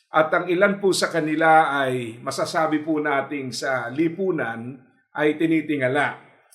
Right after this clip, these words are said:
And then, meron po tayong mga tax collectors at, ah, keep in mind na pag sinasabi pong tax collectors, usually po may karugtong eh, tax collectors and sinners.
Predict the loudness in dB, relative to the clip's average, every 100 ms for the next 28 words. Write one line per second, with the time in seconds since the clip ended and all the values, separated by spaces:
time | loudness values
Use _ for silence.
0 | _ -2 2 4 4 0 -4 -4 -4 -4
1 | -2 2 4 4 2 0 -2 2 2 2
2 | -2 -6 0 2 0 -2 -4 -2 -2 -4
3 | -4 -4 -4 0 0 0 -4 -6 -4 0
4 | 0 0 -4 -8 -8 -6 -4 -4 -4 -6
5 | -6 -6 -4 -4 -8 -6 -4 -4 -6 -8
6 | -6 -6 -8 -14 _ _ _ 0 2 0
7 | 0 0 -2 0 -2 -4 -4 -6 -4 -6
8 | -2 0 0 -4 -12 -4 -2 0 -2 -4
9 | -2 -2 -4 -10 _ -2 0 0 -2 -8
10 | -16 _ _ _ -14 -2 0 0 -2 -4
11 | -12 -14